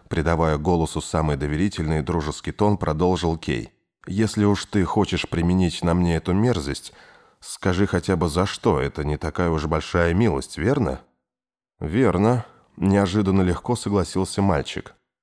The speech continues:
Подошел к стоящему у стены креслу, уселся в него, заложив ногу за ногу, пристроил пистолет на подлокотник.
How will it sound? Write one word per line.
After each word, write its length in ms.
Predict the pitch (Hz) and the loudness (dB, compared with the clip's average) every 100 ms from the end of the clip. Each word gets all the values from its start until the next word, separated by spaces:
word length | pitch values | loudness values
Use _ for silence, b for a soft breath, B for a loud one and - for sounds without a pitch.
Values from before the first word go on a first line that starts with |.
| _ - | _ -4
Подошел 400 | 90 104 - 131 | 0 2 2 0
к 80 | |
стоящему 600 | - - 101 92 - 87 | 2 2 4 2 0 0
у 40 | 80 | 0
стены 360 | - 82 80 | -2 -2 0
креслу, 560 | 71 98 120 - 117 110 | 0 0 0 0 0 0
уселся 520 | 82 - 123 123 - | -4 -2 0 0 0
в 60 | 117 | 2
него, 240 | 120 113 | 4 6
заложив 480 | 87 92 95 95 90 | 4 2 2 0 0
ногу 260 | 98 90 87 | 0 0 0
за 200 | 82 117 | 0 0
ногу, 320 | 123 113 107 B B B B | 2 2 0 B B B B
пристроил 540 | - 85 - 117 131 120 | -2 -2 0 4 4 2
пистолет 500 | 101 - 90 90 98 | -4 -2 2 2 0
на 80 | |
подлокотник. 760 | 90 87 85 - 64 - 50 - | -2 0 0 -2 -6 -6 -8 -10